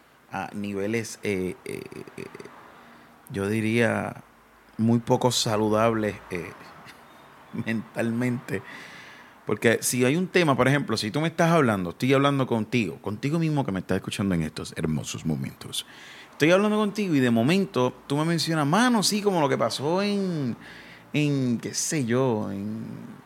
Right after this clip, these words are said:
en Taiwán en el año setenta y cinco". Automáticamente yo te voy a preguntar, "Dame la historia de lo que pasó".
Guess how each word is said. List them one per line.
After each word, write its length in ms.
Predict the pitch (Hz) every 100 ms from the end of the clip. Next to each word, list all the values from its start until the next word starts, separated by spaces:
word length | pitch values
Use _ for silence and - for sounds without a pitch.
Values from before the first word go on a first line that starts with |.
| - - - - - _ _ _ 101
en 180 | 104
Taiwán 760 | - 123 113 110 180 208 202 180 - _ _
en 240 | - 127 123
el 200 | 117 127
año 760 | 160 196 202 196 190 175 160
setenta 440 | 160 165 165 - 160
y 40 |
cinco". 500 | 156 214 196 - - - - - - - - - - _ _ _ _ _ _ _ -
Automáticamente 720 | 107 120 117 127 170 196 170
yo 180 | 135 123
te 80 | 139
voy 120 | 143
a 60 | 147
preguntar, 580 | 170 170 - 131 117 -
"Dame 280 | 104 127 160
la 80 |
historia 440 | 143 - 135 160 165
de 80 | 123
lo 80 |
que 100 | 110
pasó". 380 | 110 90 95 78